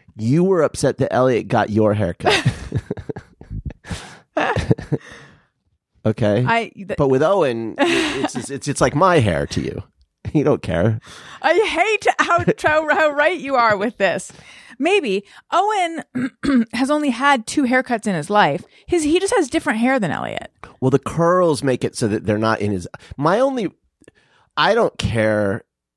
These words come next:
Speaker 1: on, in principle about Elliot having long hair or anything.
Speaker 2: You do,
Speaker 1: The
Speaker 2: though.
Speaker 1: issue, no, I don't. The problem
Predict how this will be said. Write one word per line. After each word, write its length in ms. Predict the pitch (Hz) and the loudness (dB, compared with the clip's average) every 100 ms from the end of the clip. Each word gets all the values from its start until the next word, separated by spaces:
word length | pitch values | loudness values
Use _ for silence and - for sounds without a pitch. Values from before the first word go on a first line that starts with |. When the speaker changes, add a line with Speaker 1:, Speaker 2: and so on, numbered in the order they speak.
| _ _ _ _ _ _ _ | _ _ _ _ _ _ _
Speaker 1:
on, 420 | 117 113 107 95 - _ _ _ _ - | 0 2 2 0 -4 _ _ _ _ -6
in 120 | 110 | -4
principle 480 | - 147 139 95 87 - | -2 -2 -2 0 0 0
about 240 | 98 95 | 0 0
Elliot 240 | 104 110 98 | 2 0 2
having 220 | 98 95 | 0 0
long 200 | 95 92 | 0 0
hair 220 | 95 95 92 | 2 2 2
or 20 | |
anything. 400 | 120 90 87 69 | 2 2 0 -2
Speaker 2:
You 160 | 262 | -4
do, 140 | 233 294 | -2 0
Speaker 1:
The 80 | - | 0
Speaker 2:
though. 60 | |
Speaker 1:
issue, 420 | 170 202 175 151 135 | 0 0 0 0 0
no, 240 | 185 85 | -2 -2
I 40 | |
don't. 320 | 104 131 87 104 | 0 0 -2 -2
The 140 | 123 | -4
problem 680 | - - 143 160 160 123 | -4 -4 0 2 2 0